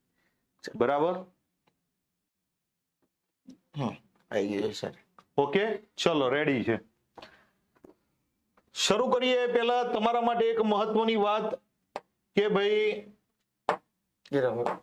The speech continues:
Speaker 2: એ રહો તો.
Speaker 1: એમાં
Speaker 2: આ બાજુથી થઈ જશે, ચિંતા નહીં.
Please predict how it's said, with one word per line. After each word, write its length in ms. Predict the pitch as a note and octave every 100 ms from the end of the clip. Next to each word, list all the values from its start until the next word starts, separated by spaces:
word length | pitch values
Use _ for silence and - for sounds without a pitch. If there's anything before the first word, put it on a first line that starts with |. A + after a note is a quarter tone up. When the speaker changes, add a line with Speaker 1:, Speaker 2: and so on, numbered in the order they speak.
| -
Speaker 2:
એ 140 | B2
રહો 220 | A#2+ A2 C#3
તો. 140 | F#3 E3+ - - _ _ _ _ _ _ _ _ _ - - - - _ _ _ _ _ - C#3+ C3
Speaker 1:
એમાં 320 | A#2+ A#2 A#2+ - - _ _ _ _ _ _ -
Speaker 2:
આ 60 |
બાજુથી 380 | A#2+ C3 C#3 C3+
થઈ 220 | A#2 G2+
જશે, 340 | F#2+ G2 - -
ચિંતા 460 | - G#2+ G#2+ -
નહીં. 180 | A3 -